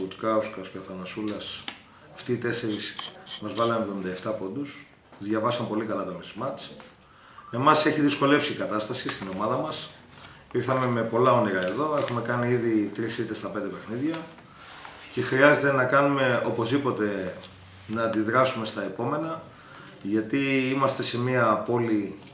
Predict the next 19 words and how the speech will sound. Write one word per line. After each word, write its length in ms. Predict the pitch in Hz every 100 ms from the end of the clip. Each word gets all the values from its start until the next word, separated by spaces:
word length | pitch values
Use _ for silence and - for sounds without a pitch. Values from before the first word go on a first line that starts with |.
| - - - - - - -
και 120 | -
σε 220 | - 113
μια 140 | 123 127
ομάδα 300 | 117 123 117
με 80 | 110
μια 180 | 117 117
διοίκηση, 720 | 101 110 104 104 - 92 80 92 -
με 100 | 95
τον 140 | 98
κύριο 240 | 98 113 104
Δίτσιο 360 | 107 110 104 98
μας 140 | 92
τα 280 | 98 90 82
προσφέρει 420 | - 95 - 113 95
όλα 340 | 107 139 160 - - - - - - - - - -
και 100 | -
πρέπει 400 | 123 120 139 143
να 140 | 139 127
δώσουμε 640 | 123 143 - 117 107 104